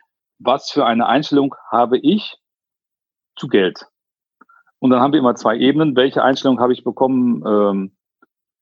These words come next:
quasi durch meine Erziehung, durch meine Eltern, durch mein Umfeld? Und welche Einstellung habe ich mir selbst im Laufe der Jahre angeeignet?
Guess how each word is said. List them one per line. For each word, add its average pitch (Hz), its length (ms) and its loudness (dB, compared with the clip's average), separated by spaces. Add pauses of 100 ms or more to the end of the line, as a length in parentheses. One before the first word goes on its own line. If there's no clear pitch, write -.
(100)
quasi 113 300 -2
durch - 200 -2
meine 107 220 0
Erziehung, 185 440 -2
durch - 140 -10
meine 101 220 -4
Eltern, 165 460 0
durch - 160 -8
mein 104 120 -4
Umfeld? 160 480 -2 (1080)
Und 147 160 0
welche 147 240 2
Einstellung 143 360 0
habe 135 120 0
ich 135 100 -6
mir 127 100 2
selbst 139 440 -2 (280)
im 113 100 -4
Laufe 110 260 0
der 117 100 0
Jahre 107 540 2
angeeignet? 104 600 -8